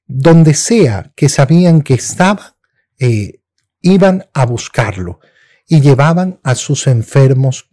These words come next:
con ellos. ¿Esto qué nos está diciendo? Nos está diciendo algo importantísimo. ¿Cuál es la actitud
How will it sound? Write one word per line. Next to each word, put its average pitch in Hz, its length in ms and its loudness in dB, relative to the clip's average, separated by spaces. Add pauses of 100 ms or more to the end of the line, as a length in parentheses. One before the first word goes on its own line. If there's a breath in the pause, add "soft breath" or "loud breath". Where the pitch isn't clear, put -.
con 127 200 2
ellos. 95 420 -4 (520 soft breath)
¿Esto - 580 -4 (120)
qué 220 120 -4
nos 226 240 -2
está 156 240 0
diciendo? 110 600 -2 (320)
Nos - 120 -18
está - 160 -6
diciendo 113 340 -2
algo 107 340 -6
importantísimo. 110 1040 -6 (1400 soft breath)
¿Cuál 294 180 2
es - 140 0
la 147 100 4
actitud 131 480 -2